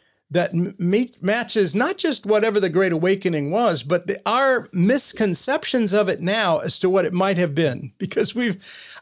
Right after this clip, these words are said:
idealized those things in our past that are very different from what actually happened a century or two ago in these moments of Great Awakening. And now we're trying to manufacture them. And even that Asbury thing you mentioned, there, there's a whole, I mean, that thing died out really quick.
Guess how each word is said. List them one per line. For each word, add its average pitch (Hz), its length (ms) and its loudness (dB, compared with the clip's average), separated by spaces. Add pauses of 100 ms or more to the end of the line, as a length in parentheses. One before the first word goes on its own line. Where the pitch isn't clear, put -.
idealized 214 800 2
those 185 280 2
things 175 440 0
in 190 140 -2
our 175 140 2
past 139 520 -4
that 185 120 0
are 185 120 2
very 226 260 2
different 247 520 0
from 185 140 -2
what 180 100 4
actually 190 320 -2
happened 160 680 -2 (480)
a 175 80 -6
century 143 440 -2
or 135 60 -2
two 127 220 -4
ago 190 460 -8 (340)
in 156 140 -2
these 151 320 -2
moments 151 380 0
of 135 120 -4
Great 135 180 -2
Awakening. 147 640 -8 (720)
And 170 140 4
now 202 160 4
we're 233 140 4
trying 196 320 0
to 190 100 -2
manufacture 175 840 -2
them. 139 440 -4 (520)
And 165 140 2
even 233 160 2
that 185 160 2
Asbury 196 540 0
thing 151 240 0
you 208 140 0
mentioned, 156 460 0
there, 240 120 2
there's 294 220 0
a 214 80 2
whole, 196 240 4
I - 40 0
mean, 190 160 2
that 277 100 0
thing 190 300 0
died 175 260 2
out 160 220 0
really 170 180 2
quick. - 460 -2